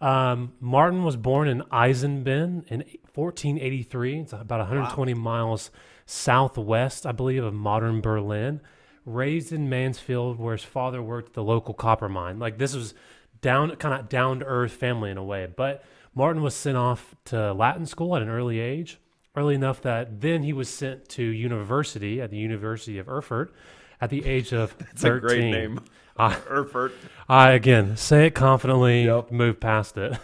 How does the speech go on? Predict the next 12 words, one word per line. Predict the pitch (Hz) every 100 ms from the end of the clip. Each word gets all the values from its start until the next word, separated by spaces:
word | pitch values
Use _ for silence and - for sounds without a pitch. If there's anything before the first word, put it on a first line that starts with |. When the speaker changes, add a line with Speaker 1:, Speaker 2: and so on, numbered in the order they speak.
| - - -
Speaker 1:
<laughs> | - - - - _ - - 117 - 143
And | 135 127
so | 170
it | 170
was | 160 135
here | - - 202 202 185
that | 147 143
Martin | 131 135 151 139
Luther | 139 131
began | 123 117 131 131 127
his | 117 120
academic, | - 123 123 131 120 123 120 113 -